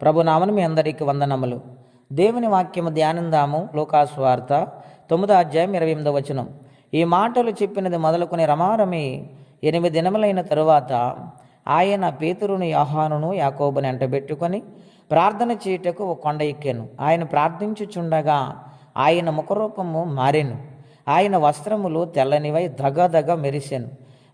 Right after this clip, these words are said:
మరియు ఇద్దరు పురుషులు ఆయనతో మాటలాడుచుండిరి. ప్రియ స్నేహితులారా, ఈ ఉదయకాల సమయంలో పరిశుద్ధాత్మ దేవుడు మనతో మాట్లాడుచున్న మాట, ఆయన శరీరధారిగా ఉన్న దినాలలో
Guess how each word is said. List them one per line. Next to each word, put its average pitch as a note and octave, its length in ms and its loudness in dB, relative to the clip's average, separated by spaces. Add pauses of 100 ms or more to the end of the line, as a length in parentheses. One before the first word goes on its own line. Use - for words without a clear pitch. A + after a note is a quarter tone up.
మరియు G3+ 340 2
ఇద్దరు F#3 220 0
పురుషులు D#3+ 760 -4 (300)
ఆయనతో D#3 560 2
మాటలాడుచుండిరి. D3 1400 0 (460)
ప్రియ G#3+ 200 4
స్నేహితులారా, D#3+ 880 0 (1500)
ఈ D#3+ 40 2
ఉదయకాల A3 540 6
సమయంలో E3+ 480 0
పరిశుద్ధాత్మ E3+ 640 2
దేవుడు E3 760 0 (600)
మనతో D#3+ 320 4
మాట్లాడుచున్న F#3 720 4
మాట, D3+ 320 0
ఆయన D3+ 440 4
శరీరధారిగా G3+ 800 0
ఉన్న E3+ 120 -2
దినాలలో D3+ 640 2